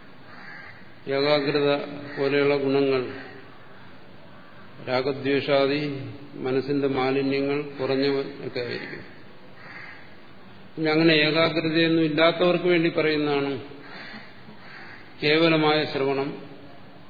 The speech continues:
സ്മരണം എല്ലാം. കേവലമായ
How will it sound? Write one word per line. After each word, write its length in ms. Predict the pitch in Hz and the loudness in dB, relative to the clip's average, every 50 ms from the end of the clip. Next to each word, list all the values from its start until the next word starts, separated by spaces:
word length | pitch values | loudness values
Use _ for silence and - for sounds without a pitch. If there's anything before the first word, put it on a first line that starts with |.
| - - - - - - - - - - - - - - - - - - - - - - - - - - - - - - - - - | -18 -18 -18 -18 -18 -18 -18 -18 -18 -18 -18 -18 -18 -18 -18 -18 -18 -18 -18 -18 -18 -18 -18 -18 -18 -18 -18 -18 -18 -16 -14 -12 -6
സ്മരണം 420 | - 139 139 135 135 131 135 127 - - 127 | -2 0 0 2 2 2 0 -2 -2 -6 -8
എല്ലാം. 240 | 113 113 120 127 - - - - - - - - - - - - - - - - - - - - - - - - - - - - - - | -8 -6 -8 -8 -10 -14 -16 -18 -18 -18 -18 -18 -18 -18 -18 -18 -18 -18 -18 -18 -18 -18 -18 -18 -18 -20 -18 -18 -18 -20 -20 -20 -14 -6
കേവലമായ 420 | - 135 143 143 151 151 156 156 | -2 0 0 2 4 4 4 4